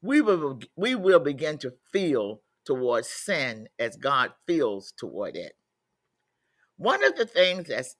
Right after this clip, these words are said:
one of the things this aspect of the parable is teaching us is that it takes as much of God's grace to forgive one sin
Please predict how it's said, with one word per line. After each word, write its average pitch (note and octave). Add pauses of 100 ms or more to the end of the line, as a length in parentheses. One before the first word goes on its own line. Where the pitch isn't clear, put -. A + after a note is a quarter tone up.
(480)
one B3+
of C#4
the F#3+
things D#3
this F3+
aspect C#3+
of B2+
the B2+
parable B2+
is B2+
teaching D4
us G#2+ (460)
is D#3+
that C#3+
it D#3+
takes - (640)
as C#3+
much G3+
of D3+
God's D#3+
grace A2+
to E3+
forgive C3+
one F3
sin G2+